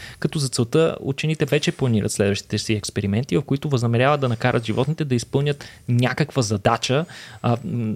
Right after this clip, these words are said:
октоподите са много известни със способността си да се промъкват през лабиринти и да минават през тесни, а, пространства и предмети,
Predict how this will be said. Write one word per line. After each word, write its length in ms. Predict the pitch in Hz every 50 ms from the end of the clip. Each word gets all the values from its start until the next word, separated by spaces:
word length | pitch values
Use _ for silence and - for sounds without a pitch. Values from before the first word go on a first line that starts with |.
| - -
октоподите 460 | - 117 - 113 - 131 131 131 -
са 80 | - 131
много 260 | 120 123 123 120 123
известни 500 | 117 113 113 117 120 120 - - 143 143
със 140 | - 131 -
способността 480 | - - - - - 110 - - 139
си 120 | 131 - 131
да 40 |
се 140 | 120 - 110
промъкват 500 | - - 110 107 107 123 - - - -
през 240 | - - 113 - -
лабиринти 540 | 110 107 107 110 104 120 135 143 - 160 156 - - - - - _
и 80 | 135
да 80 | 117 113
минават 320 | 107 107 110 120 127 127 - - -
през 400 | - 120 110 110 - - - - _
тесни, 560 | - 120 120 - 139 135 135 127 120 110 - -
а, 100 | 110 104
пространства 640 | - 107 110 - - - 110 117 120 - - 123
и 40 | 113
предмети, 560 | - - - 101 113 107 107 101 - 123 123